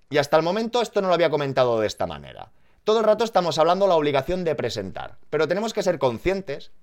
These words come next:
que hay un gran número de personas que tener que presentar la declaración de renta o no, no es por un tema de pagar, sino es por el, disculpar la expresión,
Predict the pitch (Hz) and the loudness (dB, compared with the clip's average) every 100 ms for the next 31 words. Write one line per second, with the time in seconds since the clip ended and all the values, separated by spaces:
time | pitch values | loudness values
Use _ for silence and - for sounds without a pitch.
0 | - 139 220 190 214 233 185 156 165 202 | 0 2 4 2 2 2 0 0 0 0
1 | 135 135 113 104 214 160 156 - - _ | 2 2 -2 -2 -4 -4 -10 -16 -20 _
2 | _ - 143 139 139 220 240 226 185 170 | _ 0 0 2 -2 -2 -2 -2 -2 0
3 | 165 147 135 131 - 160 117 107 151 196 | 2 2 2 2 0 -2 -2 0 0 -2
4 | 135 117 180 202 - 175 247 - 214 190 | 0 0 0 -6 -10 -6 -6 -2 0 0
5 | 180 175 160 139 123 117 95 - - - | 0 0 0 0 0 -2 -4 -14 -20 -12
6 | - 147 220 226 180 160 135 117 123 131 | -6 -4 -4 -2 2 4 4 0 -4 -2
7 | 127 190 175 147 175 196 | 2 2 2 -2 -4 -6